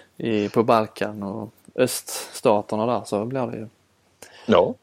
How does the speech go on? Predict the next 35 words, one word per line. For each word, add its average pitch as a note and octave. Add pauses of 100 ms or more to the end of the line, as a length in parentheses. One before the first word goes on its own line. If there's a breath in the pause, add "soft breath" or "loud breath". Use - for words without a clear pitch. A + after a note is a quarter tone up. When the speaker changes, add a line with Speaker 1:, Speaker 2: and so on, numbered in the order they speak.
(140)
Speaker 1:
Eh, G#2+
det A#2
är A2+
ju, A#2
det A#2+
är A#2
ju A#2+
inte B2
direkt B2+
något, -
ett A2
system A2+
då, A2+
men A2
utan A2
det A2
är A#2
ju A2+ (500 soft breath)
ofta B2+
enskilda A2 (920)
pampar A#2+
som, A2+
som A#2
kliver B2
in A2+
där A2
och, A2
och A2
finansierar, A2+ (160)
eller A2
staten. A#2
Och A#2
det G#2
är, G#2
Speaker 2:
Stat. G2